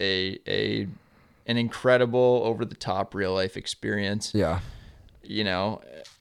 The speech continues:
Speaker 1: I can't imagine, you know, as Sean will tell you, I'm not always a, a nuts and bolts guy. So I can't really relate to organizing the, the people and motivating them to pick up the pine cones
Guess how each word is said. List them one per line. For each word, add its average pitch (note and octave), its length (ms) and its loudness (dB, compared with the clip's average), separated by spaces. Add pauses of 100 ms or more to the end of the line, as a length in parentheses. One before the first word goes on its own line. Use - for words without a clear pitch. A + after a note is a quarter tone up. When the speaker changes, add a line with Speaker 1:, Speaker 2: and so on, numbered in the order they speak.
(280)
Speaker 1:
I G#2+ 140 0
can't A#2+ 340 0
imagine, A2 880 0 (1080)
you A2+ 140 -8
know, - 180 -12
as G#2 160 -2
Sean G2+ 340 -2
will G2 120 -8
tell B2+ 240 4
you, G#2+ 120 4
I'm G#2 120 0
not G#2 280 -2
always F#2+ 360 0
a, F2 180 -4
a G2 80 -4
nuts G#2 280 -6
and G2+ 120 -4
bolts B2+ 300 2
guy. D#2 320 -2 (340)
So A2+ 220 2
I A2 100 4
can't C3+ 360 0
really B2+ 260 4
relate A2+ 440 2
to A#2 200 -2
organizing G#2+ 840 0
the, G#2 320 -2
the G2+ 120 -4
people A2 520 0
and G#2+ 120 0
motivating G#2 560 2
them G2+ 220 -2
to G#2+ 60 -8
pick - 280 0
up G#2 140 0
the - 60 -20
pine G#2+ 300 -4
cones G#2+ 300 -2